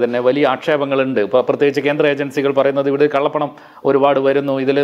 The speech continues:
നിയന്ത്രണങ്ങളില്ല എന്ന് പറയുന്നുണ്ട്. അത്തരം വാദങ്ങൾക്കൊരു ആക്കം കൂട്ടുന്ന സംഭവമല്ലേ ഈ കരു-, കരുവന്നൂരിലായാലും കണ്ടല ബാങ്കിലായാലും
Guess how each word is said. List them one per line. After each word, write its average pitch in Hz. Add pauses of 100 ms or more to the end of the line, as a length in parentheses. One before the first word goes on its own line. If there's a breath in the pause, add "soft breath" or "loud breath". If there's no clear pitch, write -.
നിയന്ത്രണങ്ങളില്ല 139 (140)
എന്ന് 139 (160)
പറയുന്നുണ്ട്. 139 (340 loud breath)
അത്തരം 226 (300)
വാദങ്ങൾക്കൊരു 175 (140)
ആക്കം 180
കൂട്ടുന്ന 156
സംഭവമല്ലേ 131
ഈ 113
കരു-, 117
കരുവന്നൂരിലായാലും 110
കണ്ടല 113
ബാങ്കിലായാലും 107